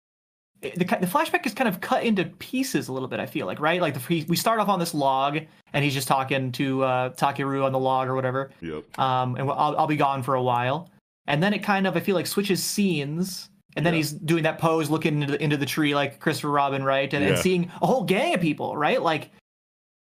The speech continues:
Speaker 1: are, are
Speaker 2: Yeah.
Speaker 1: these more cursed corpses on page six, probably?
Speaker 2: I think so, yeah. I think, I think these are.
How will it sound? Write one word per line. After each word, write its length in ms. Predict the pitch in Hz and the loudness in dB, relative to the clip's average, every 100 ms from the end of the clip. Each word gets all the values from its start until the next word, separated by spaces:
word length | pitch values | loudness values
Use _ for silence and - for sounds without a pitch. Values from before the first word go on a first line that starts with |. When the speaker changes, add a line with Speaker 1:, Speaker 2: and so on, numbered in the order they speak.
| - | 0
Speaker 1:
are, 120 | 170 | 2
are 120 | 170 165 | 4 2
Speaker 2:
Yeah. 60 | |
Speaker 1:
these 120 | - 170 | 2 2
more 200 | 156 214 | 2 2
cursed 300 | - 196 202 | 2 0 0
corpses 400 | 156 160 - 311 | 0 0 0 0
on 120 | 285 | 0
page 220 | 294 294 | -2 -2
six, 260 | - 285 330 | -2 -2 0
probably? 340 | - 277 339 370 | 0 0 0 -4
Speaker 2:
I 60 | 98 | -6
think 160 | 123 139 | -10 -8
so, 220 | 104 110 | -4 -2
yeah. 280 | 104 117 90 | 0 2 0
I 60 | |
think, 200 | 90 131 | -2 -4
I 80 | 104 | -4
think 180 | 98 123 | -4 -6
these 200 | 104 110 | -6 -4
are. 280 | 113 107 98 | 0 0 -2